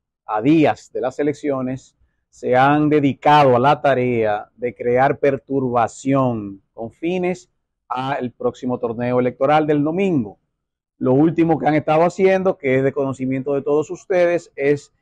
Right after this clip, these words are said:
iniciar una campaña de noticias falsas, descrédito, inclusive de suplantación de la voz del propio presidente de la República, Luis Abinader.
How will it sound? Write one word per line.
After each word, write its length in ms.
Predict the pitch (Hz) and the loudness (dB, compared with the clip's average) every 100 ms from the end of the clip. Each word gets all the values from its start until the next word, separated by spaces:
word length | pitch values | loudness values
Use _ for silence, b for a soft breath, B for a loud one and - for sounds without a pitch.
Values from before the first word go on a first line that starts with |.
| _ | _
iniciar 420 | 143 147 143 143 143 | 0 0 2 2 2
una 200 | 143 135 | 2 0
campaña 680 | 127 131 131 127 127 123 | -2 2 2 2 0 0
de 320 | 120 120 120 _ _ _ _ 123 123 | 0 0 -2 _ _ _ _ -14 -10
noticias 500 | 120 123 120 135 - | -8 -8 -4 -6 0
falsas, 720 | 165 170 160 - 160 151 - | 2 2 2 2 2 2 -2
descrédito, 840 | 117 - - 147 165 165 165 143 | -6 -6 -2 2 4 4 2 0
inclusive 1000 | 143 135 143 - 196 202 143 131 131 _ _ _ - | 0 0 -2 0 0 0 2 0 0 _ _ _ -2
de 200 | 135 143 | 2 2
suplantación 1120 | 151 135 139 143 131 131 123 - 143 170 180 | 0 -2 0 0 0 -2 -2 -2 0 2 2
de 120 | 156 | 2
la 120 | 139 127 | 2 4
voz 380 | 139 156 160 | 4 4 4
del 160 | 147 117 | 0 -4
propio 360 | 123 147 165 143 | -4 -2 -2 -6
presidente 540 | 127 120 107 113 123 | -8 -4 -2 -2 -2
de 80 | 123 | -2
la 80 | 123 | -2
República, 460 | 123 120 127 131 | -4 -6 -8 -6
Luis 180 | 117 120 | -6 -4
Abinader. 540 | 135 151 160 170 - | -2 2 4 4 2